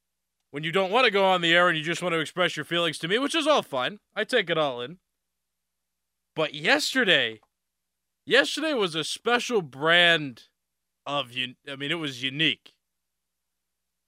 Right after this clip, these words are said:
There were unique calls that I <laughs> heard post-game with Dan Zangrilli, a-, and I'll, I'll play those for you in a minute. Of course I have them, because yesterday was just, guys, listen,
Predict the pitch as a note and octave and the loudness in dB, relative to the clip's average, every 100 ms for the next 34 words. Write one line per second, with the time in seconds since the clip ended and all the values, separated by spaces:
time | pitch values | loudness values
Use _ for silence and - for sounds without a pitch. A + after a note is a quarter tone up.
0 | _ D3 A#3 A#3+ G#3+ F#3+ F#3 C4 - - | _ 4 6 4 2 0 0 -2 -6 -8
1 | - G#3 G#3 G#3 G3 D#3 - - _ _ | 2 4 6 4 0 -4 -12 -16 _ _
2 | _ _ _ _ _ _ C3+ C#3+ F3 D#3+ | _ _ _ _ _ _ -8 2 4 2
3 | - A3 G3+ D3+ F3+ F#3 D#3+ C3 D#3 D3+ | 0 0 0 0 0 2 0 -2 0 2
4 | C#3 C3+ _ _ _ _ _ _ _ _ | -2 -8 _ _ _ _ _ _ _ _
5 | _ B2+ B2+ E3 F#3 F#3+ C#3+ F3 E3+ C3 | _ -14 2 4 6 4 2 0 0 -2
6 | D3 D#3 D#3 D#3 E3 E3+ E3+ G3 B3+ F#3+ | -2 2 2 2 -2 -2 2 4 4 4
7 | G#3+ A3 A#3+ A#3+ G#3 - G3+ F#3+ E3 E3+ | 4 4 4 6 4 2 2 4 4 2
8 | D3 - F#3 E3 D3+ E3 D3 C3 C#3 D#3+ | 2 2 2 4 6 6 4 -2 -4 -4
9 | C#3+ F#3 A#3 A3 G3 D3+ C3+ - C3+ - | 0 2 2 0 0 0 -6 -8 -8 -10
10 | - _ _ _ _ _ _ _ _ _ | -18 _ _ _ _ _ _ _ _ _
11 | _ _ _ _ _ _ A3+ G3 C#3 F#3 | _ _ _ _ _ _ 4 4 4 -2
12 | E3+ | -4